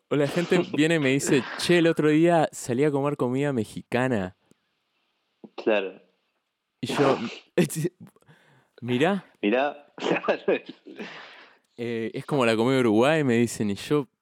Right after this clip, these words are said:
Speaker 1: "Pa, cap-, capaz que sí, qué sé yo", o sea, creo que México está más cerca de Alemania que, que de Uruguay,
Speaker 2: Sí,
Speaker 1: ¿viste?
Speaker 2: sí, sí, tal cual.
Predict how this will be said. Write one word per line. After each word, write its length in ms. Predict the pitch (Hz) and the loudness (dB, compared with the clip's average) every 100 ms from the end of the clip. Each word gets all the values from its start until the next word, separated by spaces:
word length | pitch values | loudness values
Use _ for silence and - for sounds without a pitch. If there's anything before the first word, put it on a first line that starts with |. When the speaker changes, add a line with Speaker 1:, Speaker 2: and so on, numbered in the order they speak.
| _ | _
Speaker 1:
"Pa, 300 | 160 135 - - | 0 0 -2 -12
cap-, 180 | - 104 - - | -10 -10 -10 -12
capaz 240 | 113 139 165 | -6 -4 -2
que 80 | |
sí, 220 | 139 - - 123 | -4 -6 -6 -4
qué 80 | - | -4
sé 160 | 170 170 | -4 -8
yo", 160 | - - | -10 -10
o 160 | - | -10
sea, 400 | 110 - 101 98 - _ _ _ | -10 -4 -4 -4 -12 _ _ _
creo 180 | 147 143 | 0 2
que 360 | 127 107 101 - _ - - | 2 2 0 -8 _ -20 -6
México 400 | 127 139 160 143 | -6 -4 -2 -2
está 180 | 117 131 | -2 -2
más 180 | 131 120 | -2 -2
cerca 320 | 131 127 127 | -4 -2 -2
de 40 | 113 | 0
Alemania 500 | 101 101 123 143 135 | -2 -2 -2 -2 -2
que, 340 | 107 95 95 _ _ | -2 -4 -8 _ _
que 120 | 104 | -2
de 100 | 98 | 0
Uruguay, 420 | 95 95 113 113 | 2 2 2 2
Speaker 2:
Sí, 60 | - | -2
Speaker 1:
¿viste? 420 | - 139 147 117 127 | 0 2 2 0 2
Speaker 2:
sí, 140 | 120 | 0
sí, 200 | 117 135 | 2 -2
tal 160 | 113 90 | -2 -2
cual. 340 | 120 123 95 | -2 -2 -6